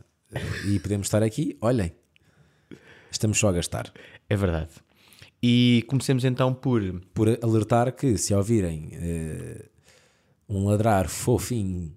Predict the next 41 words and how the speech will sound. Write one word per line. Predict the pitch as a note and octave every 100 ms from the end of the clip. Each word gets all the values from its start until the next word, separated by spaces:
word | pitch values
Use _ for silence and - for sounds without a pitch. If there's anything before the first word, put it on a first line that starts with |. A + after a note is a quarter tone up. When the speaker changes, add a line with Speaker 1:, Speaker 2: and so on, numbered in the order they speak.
| _ _ _ _ _
Speaker 1:
como | - - F#2+
a |
merda, | G#2 G2 G#2 B2
que | -
isto | -
é | -
mesmo | F#2+ G2
assim, | - G#2 C#3 -
um | - G2+
la-, | F#2 G2+
um | G#2
ladrar | G#2+ A2 G2+
que | -
acusa | G2+ B2+ A2 G#2
níveis | A2+ A2+ F#2+ F#2
de, | F2 G2 F#2 F2 E2+ - - - -
pá, | G#2+ -
de |
fofura | - F#2+ G2 F#2 E2 D#2 -
indescritíveis. | A2+ - F2+ - G#2 A#2 C#3 - _ - - - -
Speaker 2:
Estão | - A#2+
Speaker 1:
É, |
Speaker 2:
quatro | F#2 G#2+ G2+ F2+
lá | E2
fora. | D#2 D2+ A2
Speaker 1:
é | -
pá, | E2+
estão | D2+ - G#2
ali. | F#2 F2 E2+ E2 - _ _ _
Isto | B2 - A2
é |
inacreditável. | G#2 G#2 G2 F#2+ F#2 C#2+ D2 D2+ -
Eu | B2
estou | - A#2
neste | A2+ G#2+ -
momento | F#2+ F#2 F2 - -
a | A#2
olhar | G2+ F#2+ F2
para | - F#2+ F#2
quatro | - A#2+ G#2 - E2+
cães, | - F#2+ E2+ D#2+ - -